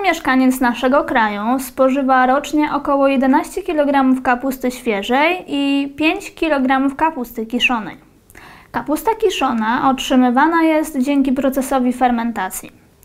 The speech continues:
Podczas tego procesu różne bakterie przekształcają cukry proste w kwas mlekowy, octowy, etanol, dwutlenek węgla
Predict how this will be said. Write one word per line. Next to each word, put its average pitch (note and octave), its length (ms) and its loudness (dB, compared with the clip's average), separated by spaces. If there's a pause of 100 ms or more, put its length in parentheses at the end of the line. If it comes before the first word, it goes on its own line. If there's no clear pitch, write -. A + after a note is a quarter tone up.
(140)
Podczas D4+ 400 0
tego D4+ 260 0
procesu B3+ 680 -4 (280)
różne D#4 460 2
bakterie B3+ 680 -2 (340)
przekształcają C4+ 800 0
cukry D4+ 400 -4
proste G#3 540 -4
w - 100 -18
kwas E4+ 380 0
mlekowy, C4 540 -4 (160)
octowy, A3+ 560 -8
etanol, A#3+ 800 -2 (240)
dwutlenek B3 640 0
węgla A3+ 480 -2